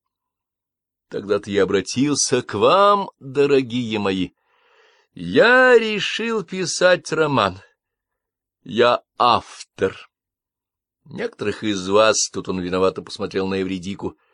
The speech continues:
я взял прямо с улицы, остановил, рассказал, в чем дело, просил помочь.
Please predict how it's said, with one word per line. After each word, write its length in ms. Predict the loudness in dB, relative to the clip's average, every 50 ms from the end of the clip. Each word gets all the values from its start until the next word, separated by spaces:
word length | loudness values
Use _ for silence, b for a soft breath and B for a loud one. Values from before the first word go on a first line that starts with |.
| _ _ _ _ _ _ _ _ _ _ _ _ _ 0
я 200 | 4 6 6 6
взял 320 | 6 6 4 6 6 6
прямо 440 | 4 4 4 4 6 4 2 0 0
с 160 | -2 -2 -2
улицы, 600 | 0 0 0 2 0 -2 -2 -2 -6 -4 -2 -2 2
остановил, 1000 | 4 4 4 2 2 -4 -4 -6 -2 0 0 0 0 -2 -2 -2 -2 -2 0 2
рассказал, 540 | 2 2 0 -2 -4 -2 0 2 4 4 2
в 60 | 0
чем 300 | -2 -4 -4 -2 -2 -2
дело, 280 | 0 2 2 2 2 0
просил 400 | 0 -2 -4 -4 -2 -6 -6 -6
помочь. 500 | -4 -4 -2 0 -2 -2 -2 -4 -14